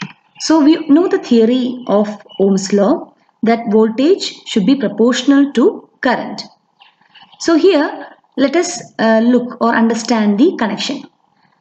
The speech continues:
So ammeter, you can see ammeter here. Through connection wire, the positive of the ammeter is connected to the positive of the battery,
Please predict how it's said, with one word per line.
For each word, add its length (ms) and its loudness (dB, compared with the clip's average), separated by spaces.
So 280 0
ammeter, 580 0
you 80 0
can 140 2
see 220 0
ammeter 440 2
here. 440 -2
Through 120 2
connection 420 -2
wire, 520 -2
the 160 2
positive 420 2
of 80 -2
the 80 0
ammeter 440 0
is 160 0
connected 440 0
to 80 2
the 100 0
positive 440 0
of 120 0
the 60 0
battery, 560 -2